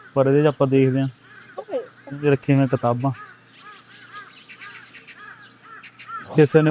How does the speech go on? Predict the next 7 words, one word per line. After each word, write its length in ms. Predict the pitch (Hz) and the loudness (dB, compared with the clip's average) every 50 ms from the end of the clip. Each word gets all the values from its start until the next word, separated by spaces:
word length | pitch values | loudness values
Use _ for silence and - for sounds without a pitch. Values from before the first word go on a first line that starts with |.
| 147 - - | -2 -2 0
ਪੜ੍ਹਨੀ, 520 | 147 143 143 143 160 170 170 170 165 143 139 - - - - - _ _ _ _ - 392 - - - _ _ - - - - - - - | 2 2 2 2 0 0 0 0 0 -2 -4 -10 -20 -20 -20 -20 _ _ _ _ -20 -20 -20 -20 -20 _ _ -20 -20 -20 -20 -20 -8 -4
ਉਹ 100 | 147 143 139 | 0 2 4
ਲਿਜਾ 340 | 139 143 131 135 131 131 | 4 6 6 6 6 4
ਸਕਦਾ 380 | 127 - 143 139 139 131 139 139 | 4 4 2 2 4 4 6 4
ਹੈ 80 | 139 131 | 4 4
ਚੱਕ 240 | - 139 135 131 - | 4 2 2 2 0
ਕੇ, 160 | - 143 | -2 -2